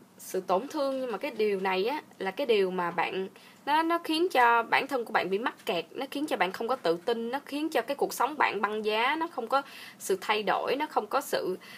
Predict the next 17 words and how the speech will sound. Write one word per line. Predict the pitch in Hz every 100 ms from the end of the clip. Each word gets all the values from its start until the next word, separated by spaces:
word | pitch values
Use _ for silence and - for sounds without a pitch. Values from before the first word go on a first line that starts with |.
| -
à, | - 165 175 160 156
màu | 190 190 170
sắc | - 302 -
lên, | 254 247 254 254
không | 247
có | 247
sự | - 185
sáng | 226 262
tạo | 311 - -
như |
trong | 214 233
cái | 240
cuộc | 262 180
sống | 247 285
của | 233
bạn. | 220 185 - 190 196 - - - -
Và | - 190 180 170 -